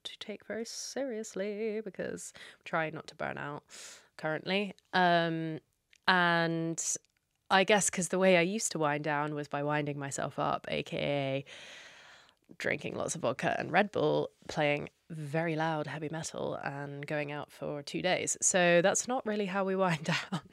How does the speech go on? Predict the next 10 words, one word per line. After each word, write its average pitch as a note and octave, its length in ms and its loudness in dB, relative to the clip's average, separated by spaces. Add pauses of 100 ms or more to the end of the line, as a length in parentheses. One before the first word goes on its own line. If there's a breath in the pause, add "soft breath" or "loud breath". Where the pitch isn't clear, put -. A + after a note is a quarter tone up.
nowadays. - 680 -4 (480 loud breath)
Um, E3+ 540 6 (540)
I A3+ 80 10
would A#3+ 100 8
say F3+ 180 12
my E3+ 180 6 (140)
biggest B3 280 6
one B3 240 4 (240)
is F3+ 160 0
phone, F3+ 480 6